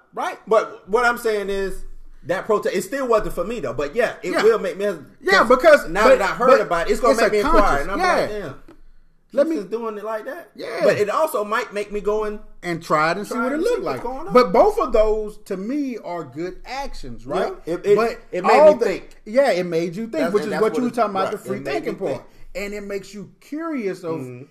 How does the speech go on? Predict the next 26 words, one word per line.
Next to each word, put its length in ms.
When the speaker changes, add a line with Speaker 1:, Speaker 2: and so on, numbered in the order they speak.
Speaker 1:
if 160
this 240
business 460
is 120
doing 260
it 80
like 280
this 280
and 220
has 220
done 260
it 80
like 280
this. 200
Speaker 2:
Right, 160
it, 120
it 340
open 240
your 100
Speaker 1:
What 60
Speaker 2:
eye 100
Speaker 1:
do 60
Speaker 2:
to 60
Speaker 1:
you 60
Speaker 2:
another 280
business. 300